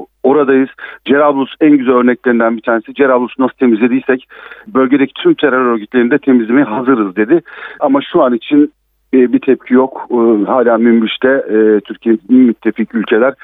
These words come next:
Diplomasi burada oldukça önemli. Türkiye söz sahibi ülkeler İran, Rusya, Fransa,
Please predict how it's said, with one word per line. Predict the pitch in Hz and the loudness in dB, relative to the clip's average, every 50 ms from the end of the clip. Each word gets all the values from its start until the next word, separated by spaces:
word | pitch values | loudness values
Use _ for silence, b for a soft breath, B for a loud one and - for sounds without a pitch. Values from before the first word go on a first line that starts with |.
| B B B B B | B B B B B
Diplomasi | 147 156 - 151 147 156 143 - - | -2 0 0 0 0 0 0 -2 -4
burada | 143 139 139 123 131 | -2 0 0 2 2
oldukça | 123 123 120 117 - - - | 0 0 -2 -6 -6 -2 0
önemli. | 139 131 131 127 127 131 127 139 151 151 123 180 | 0 2 2 2 2 2 2 2 2 0 -2 -6
Türkiye | - - 123 110 - - 131 127 127 131 - B B B B B _ - - | -10 -10 -12 -10 -4 0 2 2 2 0 -2 B B B B B _ -20 -12
söz | - - 139 131 - | -4 -2 -2 -2 -2
sahibi | - - 127 123 123 120 | -2 -2 0 0 0 -2
ülkeler | 120 113 - 131 123 123 123 120 110 _ | -2 -2 0 0 0 0 0 -2 -4 _
İran, | - 127 123 123 120 127 123 123 127 - _ _ _ _ | -2 0 0 2 2 0 -2 -2 -6 -10 _ _ _ _
Rusya, | 110 110 131 123 - - - 131 123 123 123 _ B B B B B - | -6 -4 -4 -4 -4 -2 0 2 2 0 -2 _ B B B B B -6
Fransa, | - 123 127 127 131 123 - - 135 131 131 | -2 0 0 0 0 -2 -2 -2 -2 -2 -2